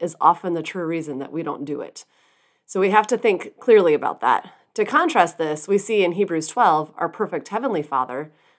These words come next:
leading by example. In verse six, it says, "For the Lord disciplines the one he loves and chastises every son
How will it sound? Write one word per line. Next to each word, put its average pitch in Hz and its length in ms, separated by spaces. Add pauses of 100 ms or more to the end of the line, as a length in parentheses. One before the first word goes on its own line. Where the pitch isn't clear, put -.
leading 190 320
by 156 120
example. 156 800
In 185 160
verse 160 200
six, 226 380
it - 160
says, 151 380 (240)
"For 220 100
the 185 140
Lord 190 320
disciplines 175 640
the 175 140
one 147 320
he 185 280
loves 180 800
and 180 160
chastises 160 920
every 180 320
son 170 640